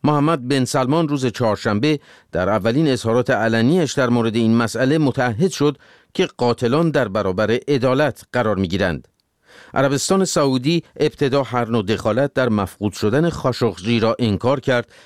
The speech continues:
اما یک مقام سعودی بالاخره مرگ وی در کنسولگری سعودی در استانبول را به یک اقدام اشتباه جهت بازگرداندنش به کشور نسبت داد.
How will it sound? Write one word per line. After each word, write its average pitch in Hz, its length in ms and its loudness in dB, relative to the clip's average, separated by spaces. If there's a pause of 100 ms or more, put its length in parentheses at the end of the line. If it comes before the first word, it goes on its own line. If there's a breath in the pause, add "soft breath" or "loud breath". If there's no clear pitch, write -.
(140 loud breath)
اما 95 300 2
یک 113 240 -2
مقام 120 340 0
سعودی 135 560 0 (180 soft breath)
بالاخره 123 500 0
مرگ 117 440 0
وی 147 220 0
در 135 160 0
کنسولگری 110 760 -2
سعودی 113 520 0
در 98 200 0
استانبول 120 500 -2
را 139 220 0 (320 loud breath)
به 110 80 -2
یک 135 300 0
اقدام 123 460 0
اشتباه 123 600 0
جهت 131 320 0
بازگرداندنش 107 1080 0
به 139 100 -2
کشور 135 580 -2
نسبت 120 440 -2
داد. 104 220 -2